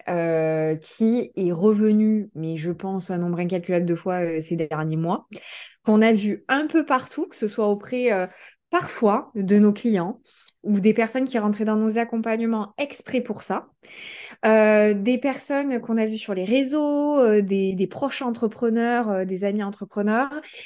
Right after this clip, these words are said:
C'est, en fait, « Les gars, allô, je craque, j'ai envie de tout arrêter, je dis stop, je suis fatiguée,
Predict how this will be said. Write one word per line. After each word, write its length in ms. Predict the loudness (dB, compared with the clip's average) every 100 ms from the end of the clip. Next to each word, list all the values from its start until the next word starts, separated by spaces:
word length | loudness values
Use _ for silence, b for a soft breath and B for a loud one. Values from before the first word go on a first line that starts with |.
| B B B _ _ 2
C'est, 420 | 4 4 2 -6 _ -4
en 120 | -2
fait, « 400 | 0 2 2 0 -14 -16 _ _ _ _ _ 0
Les 200 | 2 4
gars, 380 | 4 2 0 -2
allô, 600 | 0 4 6 6 2 _
je 300 | -6 -4 0
craque, 600 | 0 0 -4 -4 -8 -20 _ -6
j'ai 300 | -2 2 4
envie 500 | 4 2 0 -6 -6
de 180 | -2 -2
tout 200 | 0 0
arrêter, 680 | 0 2 0 4 4 4 0 _ -8
je 300 | -6 -2 -2
dis 160 | -2
stop, 420 | -2 2 4 2 -4 -16
je 100 | -10
suis 220 | -6 -6
fatiguée, 680 | -2 -2 0 -2 2 2